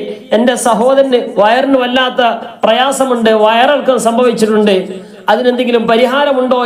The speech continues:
എന്ന് അന്വേഷിച്ചുകൊണ്ട് ബഹുമാനപ്പെട്ട റസൂൽ കരീം സ്വല്ലല്ലാഹു അലൈഹി വസല്ലം തങ്ങളുടെ അരികിലേക്ക് വന്നപ്പോ ഫഖാല, അപ്പൊ നബി തങ്ങൾ പറഞ്ഞു, ഇസ്ഖിഹി അസല,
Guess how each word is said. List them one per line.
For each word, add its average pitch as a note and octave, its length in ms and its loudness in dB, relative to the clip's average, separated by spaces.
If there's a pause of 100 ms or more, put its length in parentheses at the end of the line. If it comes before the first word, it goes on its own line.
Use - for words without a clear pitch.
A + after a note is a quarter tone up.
എന്ന് B3 200 2 (500)
അന്വേഷിച്ചുകൊണ്ട് A#3 640 2
ബഹുമാനപ്പെട്ട A3 560 0
റസൂൽ G#3+ 220 2 (100)
കരീം G#3+ 240 2 (100)
സ്വല്ലല്ലാഹു G#3+ 480 0 (100)
അലൈഹി G#3 280 0
വസല്ലം G#3+ 320 0 (120)
തങ്ങളുടെ G#3 320 2
അരികിലേക്ക് G#3+ 460 0
വന്നപ്പോ G#3+ 320 2 (520)
ഫഖാല, G#3 440 2 (200)
അപ്പൊ F#3 180 0
നബി G#3+ 180 0
തങ്ങൾ G#3 240 0
പറഞ്ഞു, A#3+ 240 2 (460)
ഇസ്ഖിഹി A3+ 400 2 (160)
അസല, A#3+ 300 0